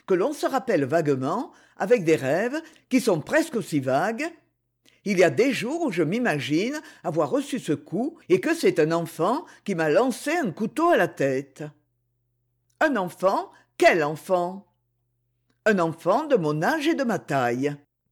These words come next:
Était-il votre camarade ? Je ne puis le dire. Je me souviens seulement de la circonstance du couteau jeté et de la sensation du sang chaud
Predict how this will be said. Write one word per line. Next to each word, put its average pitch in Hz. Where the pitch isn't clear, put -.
Était-il 320
votre 180
camarade ? 190
Je 160
ne 208
puis 285
le 254
dire. 139
Je 196
me 180
souviens 220
seulement 165
de 170
la 160
circonstance 269
du 139
couteau 233
jeté 151
et 247
de 285
la 147
sensation 254
du 147
sang 139
chaud 214